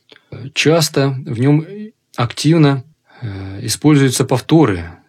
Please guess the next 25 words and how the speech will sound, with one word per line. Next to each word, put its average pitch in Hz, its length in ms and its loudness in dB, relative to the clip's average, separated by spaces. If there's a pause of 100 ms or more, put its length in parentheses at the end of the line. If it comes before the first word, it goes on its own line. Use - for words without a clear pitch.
(420)
э, 101 200 -4
в 101 80 -14
качестве - 360 -2
усиления 120 440 0
мысли. 101 520 -2 (800)
Вот, 113 160 -4
кстати, 98 500 -6 (460)
что 131 220 0
такое 127 600 2 (420)
присно? 113 480 -2 (760)
Можно 131 260 -2
перевести 117 480 -2
как - 380 -6 (480)
на 104 160 -4
русский 98 260 -8
язык, 156 380 -4
как - 240 -14 (420)
непрестанно, 110 720 -2
всегда. 90 500 -6 (960)
А 110 120 -2
что 151 180 0
такое 143 300 2
во 110 100 0
веки 117 320 -2
веков? 117 500 -8